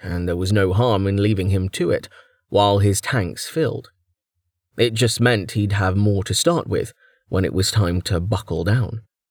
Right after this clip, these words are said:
"Lunch, then?" Amelia asked, tucking the key away. "Something besides rations and half-cooked monster guts?" "Hells yes," Rain agreed.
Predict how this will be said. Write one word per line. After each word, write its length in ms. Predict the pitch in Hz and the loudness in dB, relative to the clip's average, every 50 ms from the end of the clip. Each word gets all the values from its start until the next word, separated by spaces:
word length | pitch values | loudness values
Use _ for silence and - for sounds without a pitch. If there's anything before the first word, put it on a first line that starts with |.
| _ _ _ _ _ _ _ _ _ _ - | _ _ _ _ _ _ _ _ _ _ -4
"Lunch, 440 | - 165 165 185 196 214 220 - - | -2 0 2 2 2 0 0 -2 -4
then?" 220 | - 262 285 311 - _ _ _ _ _ _ _ _ _ _ _ _ _ - | -4 -4 -4 -4 -8 _ _ _ _ _ _ _ _ _ _ _ _ _ 0
Amelia 400 | 104 98 95 92 90 90 87 85 | 2 2 2 2 2 2 2 0
asked, 400 | 92 110 101 120 120 - - _ _ _ _ _ _ _ | 0 0 0 0 -2 -4 -10 _ _ _ _ _ _ _
tucking 420 | - 123 - - 117 104 101 101 | 0 0 0 2 0 2 2 2
the 80 | 92 92 | 0 -2
key 220 | - - 113 104 | -2 -2 0 0
away. 340 | 98 95 98 92 92 104 110 _ _ _ _ _ _ _ _ _ _ _ _ _ _ _ | 2 2 2 2 0 -2 -4 _ _ _ _ _ _ _ _ _ _ _ _ _ _ _
"Something 720 | 214 208 - 233 226 226 220 - - 214 208 202 202 196 190 | 0 2 2 2 2 0 -2 0 0 0 2 2 0 0 0
besides 580 | 202 190 - - 226 214 156 135 131 - - | -2 -2 0 0 2 2 2 0 -2 -2 -6
rations 560 | 127 117 143 131 - - - 147 165 180 - - | -4 -4 -2 -4 -4 -4 -2 -2 -2 -2 -2 0
and 220 | 117 113 113 - _ _ _ _ _ _ _ - | 0 0 0 -2 _ _ _ _ _ _ _ 0
half-cooked 720 | 175 165 156 - - - - 180 165 - _ _ - - _ _ _ _ | 0 0 0 0 -4 -4 -4 -4 -4 -4 _ _ -20 -20 _ _ _ _
monster 440 | 151 165 175 180 - - 202 185 | 0 2 2 2 -2 -2 -4 -4
guts?" 360 | 175 - 226 247 - - - _ _ _ _ _ _ _ _ _ _ _ _ _ _ _ - | -4 -6 -8 -8 -8 -16 -18 _ _ _ _ _ _ _ _ _ _ _ _ _ _ _ -8
"Hells 520 | - - 117 120 127 151 170 170 151 131 | 0 2 4 4 4 4 4 2 2 0
yes," 600 | 120 110 107 104 101 - - - - - - - _ _ _ _ _ _ _ _ _ | 2 2 2 2 2 0 -4 -12 -14 -14 -14 -14 _ _ _ _ _ _ _ _ _
Rain 300 | 113 104 98 90 80 69 | -2 -2 0 -2 -4 -8
agreed. 380 | 85 - 92 85 78 80 - | -10 -10 -8 -8 -8 -10 -12